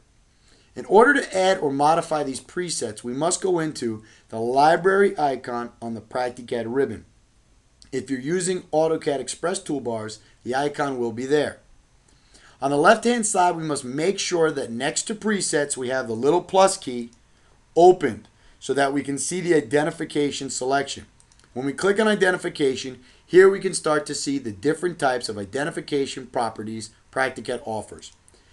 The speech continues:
They are system number, zone, floor,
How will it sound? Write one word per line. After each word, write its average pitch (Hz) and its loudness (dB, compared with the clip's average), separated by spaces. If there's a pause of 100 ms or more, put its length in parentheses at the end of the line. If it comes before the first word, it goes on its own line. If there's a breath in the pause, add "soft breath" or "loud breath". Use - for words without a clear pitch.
(380 soft breath)
They 147 8
are 135 4
system 190 2
number, 196 2 (160)
zone, 165 2 (260)
floor, 147 4